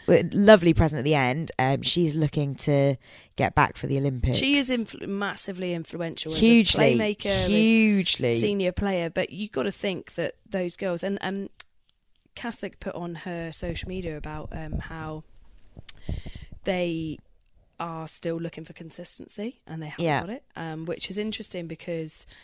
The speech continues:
Speaker 2: I would say the one thing that you always used to get with Australia was consistency.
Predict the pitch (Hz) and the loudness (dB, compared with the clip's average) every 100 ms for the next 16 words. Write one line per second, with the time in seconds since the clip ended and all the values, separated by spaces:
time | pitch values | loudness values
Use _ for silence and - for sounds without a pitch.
0 | - _ _ _ _ - 185 180 - 180 | -20 _ _ _ _ -4 -2 -2 -2 -2
1 | 165 165 170 170 180 175 170 175 165 160 | -2 -4 -4 -4 -4 -4 -4 -4 -4 -6
2 | 165 165 165 151 170 165 156 175 - 160 | -4 -4 -4 -6 -8 -10 -8 -6 -6 -8
3 | 156 151 156 156 151 147 151 - 160 - | -10 -10 -10 -8 -8 -10 -12 -10 -10 -10
4 | 160 - 117 - 156 | -10 -12 -16 -14 -12